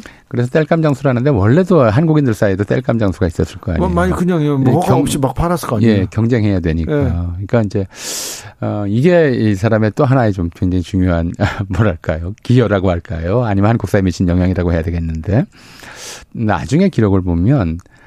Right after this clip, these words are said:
Speaker 1: 화살통만 한 보온병을 들고서 거기에 커피를 가득 담아서는 무각재를 넘어오는 이제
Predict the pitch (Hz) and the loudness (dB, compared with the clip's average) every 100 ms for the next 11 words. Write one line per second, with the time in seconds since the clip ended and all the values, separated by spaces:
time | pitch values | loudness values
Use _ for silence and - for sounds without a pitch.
0 | - _ - - 196 190 - 190 180 151 | -20 _ -16 -2 -2 0 0 2 4 4
1 | 135 113 98 98 92 92 87 85 82 82 | 2 2 2 2 0 0 0 -2 -2 -4
2 | - 78 80 90 98 - - - - 120 | -2 -4 -2 0 -2 -2 -6 -4 -8 -4
3 | 101 90 80 73 78 78 87 90 80 92 | -2 0 -2 -4 -4 -2 -2 -2 -4 0
4 | 98 123 123 120 110 101 92 90 87 87 | 2 2 2 0 2 2 2 0 0 0
5 | 82 82 87 85 | 0 -2 -4 -4